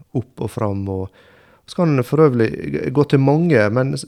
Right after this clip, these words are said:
sånn som David med, før han ble konge, så hadde han mange muligheter til å ta livet av Saul,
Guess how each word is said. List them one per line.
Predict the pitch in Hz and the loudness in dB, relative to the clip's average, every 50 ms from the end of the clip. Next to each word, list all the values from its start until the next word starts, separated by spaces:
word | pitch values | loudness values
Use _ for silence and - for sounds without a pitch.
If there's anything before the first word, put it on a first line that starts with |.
| - 139 | -10 -8
sånn | - - 175 | -6 -6 -6
som | 156 - 143 | -4 -4 0
David | 151 160 151 127 117 113 | 0 2 2 2 0 0
med, | 120 117 104 | -2 -2 -4
før | - - 139 127 | -2 -2 -2 0
han | 135 139 123 | 0 0 0
ble | 110 101 | -2 -4
konge, | - - 110 113 117 107 95 | -4 -4 -4 -4 -4 -4 -6
så | - - | -6 -6
hadde | 117 117 | -4 -2
han | 120 123 123 | -2 -2 0
mange | 127 135 123 | 0 0 0
muligheter | 107 104 107 110 113 120 120 - - 104 | 0 0 0 0 0 -2 -2 -4 -4 -4
til | - 113 104 | -4 -4 -4
å | 95 | -4
ta | - - | -4 -4
livet | 101 104 110 110 104 98 98 | -2 -2 0 -2 -2 -2 -4
av | 104 101 95 | -4 -6 -6
Saul, | 95 - - - 117 104 98 98 98 | -8 -6 -4 -2 0 0 0 -2 -2